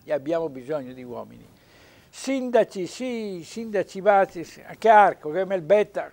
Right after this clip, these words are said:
sì, Bonfiol, arriva che il Mosaner, un altro bravo Fiol. Eh,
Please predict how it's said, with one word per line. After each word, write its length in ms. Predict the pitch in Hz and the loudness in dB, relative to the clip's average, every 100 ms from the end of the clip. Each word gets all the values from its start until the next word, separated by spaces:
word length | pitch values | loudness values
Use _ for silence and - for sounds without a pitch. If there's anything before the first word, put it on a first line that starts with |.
| _ | _
sì, 180 | 156 196 | -4 -4
Bonfiol, 600 | 165 139 180 190 175 131 _ _ - | -2 -4 4 4 4 -2 _ _ -14
arriva 300 | 160 190 180 | -6 -2 0
che 80 | 175 | 0
il 100 | 160 | -2
Mosaner, 540 | 156 135 196 165 135 | -4 0 0 0 -6
un 100 | 113 | -4
altro 420 | 165 202 170 175 | 0 0 -2 -4
bravo 360 | 170 160 160 143 | 0 2 2 0
Fiol. 420 | 120 180 180 139 - - - - - - - _ _ _ _ _ _ _ _ _ _ _ _ _ | 0 2 2 0 -10 -20 -20 -20 -20 -20 -20 _ _ _ _ _ _ _ _ _ _ _ _ _
Eh, 240 | - - | -18 -16